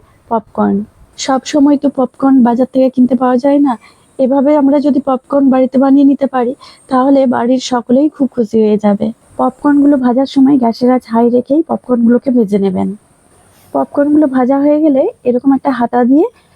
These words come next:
পপকর্নগুলোকে তুলে নেবেন, যাতে নুনগুলো এর ফাঁক দিয়ে ঝরে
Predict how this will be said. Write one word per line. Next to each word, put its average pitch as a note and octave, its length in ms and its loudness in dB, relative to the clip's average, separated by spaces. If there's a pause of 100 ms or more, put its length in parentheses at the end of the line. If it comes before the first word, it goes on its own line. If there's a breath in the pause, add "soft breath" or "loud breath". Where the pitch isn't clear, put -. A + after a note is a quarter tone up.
(140)
পপকর্নগুলোকে C#4 760 0
তুলে A3+ 260 2
নেবেন, G#3 220 -2 (380 soft breath)
যাতে C4 380 0 (260)
নুনগুলো C4 440 2 (200)
এর B3 200 -2
ফাঁক A#3 200 0 (120)
দিয়ে C#4 140 2 (120)
ঝরে A#3+ 200 0